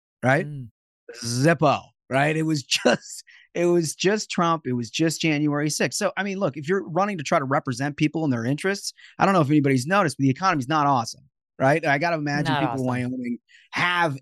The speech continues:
Speaker 1: a opinion on that. Well, the representative isn't, isn't really interested in that, apparently.
Speaker 2: She's way more interested in taking shots at Trump. She's got, like, a personal thing about Trump. I get it. She didn't like January sixth, but, like, to have been this obsessed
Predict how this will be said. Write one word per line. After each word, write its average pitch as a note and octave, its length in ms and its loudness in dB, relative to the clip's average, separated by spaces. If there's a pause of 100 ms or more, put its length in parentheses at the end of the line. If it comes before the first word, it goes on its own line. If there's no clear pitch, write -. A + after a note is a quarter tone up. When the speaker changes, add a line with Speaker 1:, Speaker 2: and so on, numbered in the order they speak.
Speaker 1:
a C3+ 240 0 (100)
opinion D3+ 440 0
on F3+ 180 0
that. G3+ 280 0 (280)
Well, D#3 220 4
the D#3 80 -2
representative C#3 640 -2
isn't, G2+ 360 -12
isn't C3+ 260 4
really B2+ 260 0
interested A#2 420 -4
in G2 140 -16
that, G2 240 -14
apparently. - 440 -8 (920)
Speaker 2:
She's F3+ 300 -6
way F#3+ 180 2
more G3 160 -2
interested D3+ 240 -10
in C#3+ 80 -8
taking C#3 260 -6
shots B2+ 280 -4
at A#2+ 80 -10
Trump. B2 260 -4
She's F3 160 -6
got, A#3 160 4
like, F#3 100 -2
a E3 60 -2
personal D3+ 400 -6
thing B2+ 180 -8
about B2 220 -4
Trump. C3 220 -4
I C#3+ 60 2
get E3+ 260 4
it. E3+ 120 -2
She C#3+ 120 -14
didn't D#3 160 -8
like D3 120 -4
January C#3+ 380 -6
sixth, C#3 260 -6
but, C3+ 120 -4
like, C#3 220 -2
to D#3+ 140 -4
have D3 140 0
been D3 200 -4
this E3+ 200 -2
obsessed - 540 -2